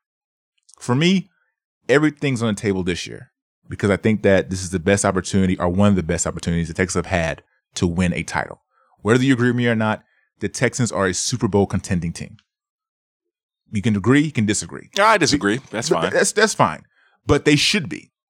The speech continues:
Speaker 1: Whether you agree or not, you have to agree that they should be a Super Bowl contending team. This is gonna be Deshaun Watson's, what,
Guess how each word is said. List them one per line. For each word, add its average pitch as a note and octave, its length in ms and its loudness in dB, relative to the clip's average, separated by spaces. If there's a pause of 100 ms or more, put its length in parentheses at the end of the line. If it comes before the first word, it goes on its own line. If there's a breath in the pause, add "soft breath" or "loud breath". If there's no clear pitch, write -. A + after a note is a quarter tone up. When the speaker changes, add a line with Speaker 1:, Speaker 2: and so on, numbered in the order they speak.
(140)
Speaker 1:
Whether E3+ 200 0
you G#3+ 100 0
agree F3+ 180 2
or F3 60 2
not, D#3+ 280 -2
you B2+ 180 -2
have D#3 260 2
to D3+ 100 0
agree A#2+ 200 0
that A2 100 0
they G2+ 120 0
should C3+ 500 -2
be A2 320 0 (480)
a F#2+ 120 2
Super C3+ 420 -2
Bowl A2+ 180 4
contending G2+ 340 -2
team. F2+ 140 -4
This C3+ 140 2
is D3 80 -2
gonna D3 200 2
be B2 280 4
Deshaun A2+ 480 -2
Watson's, G#2+ 300 0
what, F2+ 180 -2